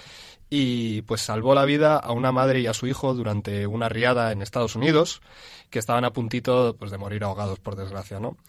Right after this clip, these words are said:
Él se echa al agua, lo saca del agua y, y, bueno, pues lo salva, pero por desgracia él traga tanta agua que, que entra en colapso y fallece a los dos días.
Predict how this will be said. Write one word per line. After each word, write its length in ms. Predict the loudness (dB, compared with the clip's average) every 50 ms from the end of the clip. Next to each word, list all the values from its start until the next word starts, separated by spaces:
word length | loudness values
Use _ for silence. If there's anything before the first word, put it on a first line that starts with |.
| -20 -20 -20 -20 -20 _ _
Él 240 | 0 0 2 2 0
se 140 | 0 -2 -2
echa 200 | -2 -2 -2 2
al 80 | 6
agua, 260 | 6 6 8 6 4
lo 80 | 4 4
saca 320 | 0 -2 -4 -4 -2 -2
del 100 | 0 2
agua 320 | 2 2 4 2 0 0 -2 -10 _ -20 -20 _ _ _ _
y, 680 | -2 -2 0 0 0 -2 -4 -6 -8 -12 -12 -16 -18 -20 _ -14
y, 160 | -12 -12 -10
bueno, 220 | -10 -10 -12 -12
pues 120 | -10 -10 -8
lo 100 | -6 -6
salva, 420 | -2 -2 -2 2 2 2 2 2
pero 340 | 2 0 2 2 0 -2 -2
por 140 | -2 -2 -2
desgracia 520 | -2 -2 0 -2 -2 0 0 2 2 2 0
él 260 | 0 -2 -2 -2 -4 -4
traga 360 | -2 -2 0 0 0 0 2
tanta 340 | 0 0 2 2 4 6 6
agua 320 | 6 6 4 2 2 2
que, 380 | -4 -8 -8 -8 -8 -10 -10 -8
que 80 | -6 -4
entra 200 | -4 -2 -4 -4
en 60 | -2
colapso 540 | -2 0 2 2 2 2 0 -2 -2 -4 -6 -14 -20 -20 -12 -8
y 100 | -6 -4
fallece 520 | 0 0 0 0 0 0 0 0 0 2
a 80 | 0 0
los 160 | -2 -2 0
dos 180 | 0 0 0 0
días. 380 | -2 -4 -4 -4 -8 -14 -18